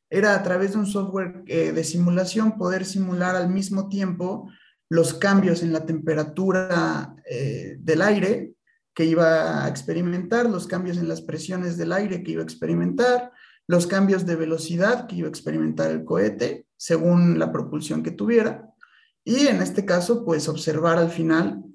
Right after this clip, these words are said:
qué efectos pueden suceder. Y, pues, obviamente, todo este, todo este conjunto de estudios que se hacen, que se llama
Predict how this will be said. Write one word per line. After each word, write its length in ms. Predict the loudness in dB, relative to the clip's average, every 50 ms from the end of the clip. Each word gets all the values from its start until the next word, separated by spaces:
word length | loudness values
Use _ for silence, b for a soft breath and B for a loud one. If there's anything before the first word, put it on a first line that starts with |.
| _ -20 _
qué 180 | -4 -2 -2 0
efectos 480 | -2 -2 -4 -4 -6 -6 -6 -6 -6 -6
pueden 320 | -6 -2 0 0 0 0
suceder. 720 | -2 -4 -8 -6 -4 -2 0 0 0 -2 -4 -8 -16 -20 _ _ _ _ _ _ _ _ _ _
Y, 400 | 0 2 2 2 2 0 -2 -2
pues, 260 | 0 0 2 2 4
obviamente, 580 | 2 2 4 4 2 2 2 2 0 0 0 -2
todo 400 | -2 0 2 2 4 4 4 2
este, 560 | 2 2 -2 -4 -2 0 4 4 4 4 2
todo 200 | 2 0 0 0
este 260 | 0 -2 -6 -8 -8
conjunto 640 | -6 -6 -6 -6 -4 -2 -2 0 0 0 0 0 -2
de 80 | -2
estudios 580 | -4 -8 -8 -6 -4 -2 -2 0 0 -2 -2 -4
que 140 | -6 -10 -10
se 160 | -8 -6 -4
hacen, 600 | -4 -4 -4 -4 -2 -2 -2 -2 -4 -6 -12 -16 -14
que 160 | -10 -10 -10
se 120 | -8 -4
llama 500 | -4 -2 0 0 0 0 0 -2 B B